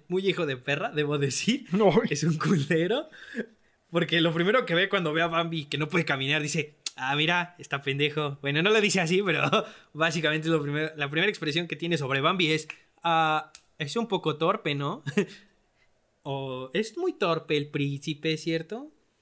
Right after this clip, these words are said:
Speaker 1: De hecho, de ahí surge la, la, la famosísima, bueno, famosísima frase de, del buen Tambor que dice, "Si al hablar no has de <laughs> agradar, será mejor callar". Frase que no hemos seguido para nada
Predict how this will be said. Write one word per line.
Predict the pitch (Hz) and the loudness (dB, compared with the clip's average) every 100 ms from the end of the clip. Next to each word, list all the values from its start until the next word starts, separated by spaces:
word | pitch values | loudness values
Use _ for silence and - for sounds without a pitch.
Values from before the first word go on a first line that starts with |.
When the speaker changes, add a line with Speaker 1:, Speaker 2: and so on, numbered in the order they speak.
| _ _ _ _ - | _ _ _ _ -16
Speaker 1:
De | 139 135 | -4 -2
hecho, | 135 143 | -2 -4
de | 135 | -4
ahí | 135 | -2
surge | 147 135 147 | -4 -4 -4
la, | 131 123 123 | -4 -6 -8
la, | 127 123 - - | -6 -6 -8 -6
la | 135 123 | -6 -4
famosísima, | 131 127 131 139 131 156 127 117 | -6 -6 -6 -6 -6 -8 -8 -8
bueno, | 180 160 | -10 -8
famosísima | 117 113 117 175 135 120 _ _ _ | -10 -8 -4 -2 -4 -12 _ _ _
frase | 147 151 160 139 | -6 -4 -2 -2
de, | 131 131 135 _ _ _ | -2 -6 -10 _ _ _
del | 147 139 | -10 -4
buen | 156 156 | -2 0
Tambor | 147 151 151 | 0 0 0
que | 147 | 0
dice, | 143 156 160 135 - _ _ | 0 0 0 -2 -6 _ _
"Si | - 160 | -2 0
al | 156 | 2
hablar | 156 165 196 214 | 2 2 2 2
no | 196 180 185 | 0 0 0
has | 185 - | 0 0
de | 160 | 2
<laughs> | |
agradar, | 175 143 214 165 185 262 - - _ _ | 2 4 4 4 2 0 -4 -20 _ _
será | - 143 139 151 135 | -10 -6 -2 -2 -2
mejor | 127 - 240 330 320 | -8 0 2 2 0
callar". | 151 147 135 - _ _ _ _ _ _ _ _ | -2 0 -2 -8 _ _ _ _ _ _ _ _
Frase | 170 185 190 294 320 | 2 2 2 -2 0
que | 185 | 0
no | 165 | 2
hemos | 165 170 160 | 2 0 -2
seguido | 147 147 147 | -4 -4 -2
para | 139 131 | -2 -2
nada | 131 165 269 320 | -2 0 0 -4